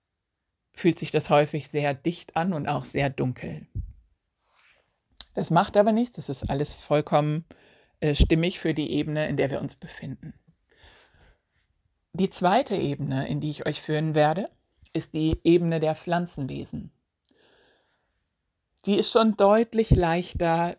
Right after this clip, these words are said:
grüner, heller, häufig von richtig sattem Grün. Und in dieser Ebene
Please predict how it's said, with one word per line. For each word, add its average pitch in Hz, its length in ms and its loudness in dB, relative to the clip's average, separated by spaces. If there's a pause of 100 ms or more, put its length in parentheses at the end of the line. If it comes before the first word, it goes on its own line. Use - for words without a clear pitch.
(260)
grüner, 196 840 4
heller, 185 760 4 (300)
häufig 180 340 -4
von 185 300 0
richtig 202 540 0
sattem 180 500 2
Grün. 196 420 2
Und 143 180 -4
in 226 320 4
dieser 208 440 4
Ebene 165 400 0